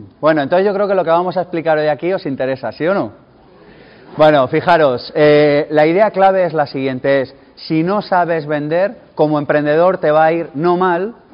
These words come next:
sino fatal. ¿Hasta aquí estamos de acuerdo? ¿A cuántas personas le gustaría llevarse un sistema aprobado paso a paso? Atención, paso a paso, ¿eh?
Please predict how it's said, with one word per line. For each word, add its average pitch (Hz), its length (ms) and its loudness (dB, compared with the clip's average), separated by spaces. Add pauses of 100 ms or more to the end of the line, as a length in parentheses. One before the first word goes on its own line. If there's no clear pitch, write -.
(140)
sino 143 260 -4
fatal. 113 360 -6 (480)
¿Hasta 131 180 -6
aquí 139 120 -4
estamos 160 280 -2
de 151 60 2
acuerdo? 214 340 0 (1160)
¿A 143 140 2
cuántas 180 320 2
personas 180 420 0
le 156 80 2
gustaría 147 380 0
llevarse 147 320 2
un 160 80 -4
sistema 131 460 -6
aprobado 131 520 0
paso 165 340 0
a 147 80 0
paso? 202 400 -4
Atención, 139 520 -4
paso 170 260 0
a 156 80 -2
paso, 131 340 -4
¿eh? 214 120 -6